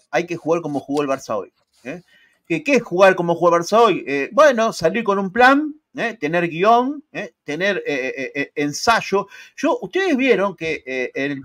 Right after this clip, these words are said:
creo que fue en el primer tiempo, Axel me corregirá si no, hubo una jugada a balón parado de, eh, córner,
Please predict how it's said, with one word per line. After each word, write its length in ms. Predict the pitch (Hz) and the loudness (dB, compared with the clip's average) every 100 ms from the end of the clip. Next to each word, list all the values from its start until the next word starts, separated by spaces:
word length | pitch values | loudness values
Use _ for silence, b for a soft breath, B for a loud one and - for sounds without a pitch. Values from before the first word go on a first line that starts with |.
| - | -12
creo 180 | - 294 | -6 -4
que 60 | 214 | 0
fue 140 | 240 | 0
en 40 | |
el 60 | 233 | 0
primer 240 | 170 214 | -2 -6
tiempo, 280 | 185 233 165 | -6 -6 0
Axel 260 | 190 226 196 | 0 0 -4
me 100 | 156 | -2
corregirá 420 | 143 131 139 127 | -4 -6 -4 -4
si 140 | - | -4
no, 180 | 117 107 _ _ _ _ _ - | -14 -14 _ _ _ _ _ 2
hubo 540 | 294 277 170 160 - | 4 6 6 4 2
una 280 | 214 247 240 | -4 0 0
jugada 580 | - 202 233 175 143 - | 2 4 6 8 6 2
a 120 | 127 | -2
balón 360 | 139 151 220 240 | 2 4 2 0
parado 360 | 190 233 220 | 0 0 0
de, 280 | 156 156 151 | 0 -2 -4
eh, 280 | 139 131 117 | -6 -6 -4
córner, 480 | - 247 180 160 190 | 4 4 4 -2 -6